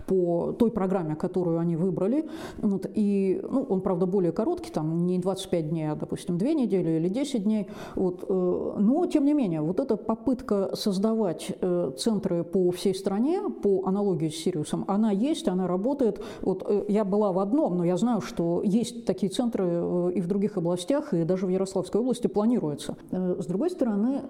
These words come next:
э, понятно, что если мы будем образовательные технологии делить,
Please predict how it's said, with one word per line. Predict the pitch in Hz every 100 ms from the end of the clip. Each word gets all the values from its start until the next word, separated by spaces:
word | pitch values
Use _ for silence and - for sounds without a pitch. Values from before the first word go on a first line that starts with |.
| -
э, | 196 185 -
понятно, | 196 247 247 196
что | - - 202 196 190 -
если | 208 254 - 196 196 -
мы | - 208 214 175 - - - - -
будем | 185 196 214 214 196 -
образовательные | 190 202 202 226 208 196
технологии | 196 - 208 208 165
делить, | 180 156 226 285 359 - -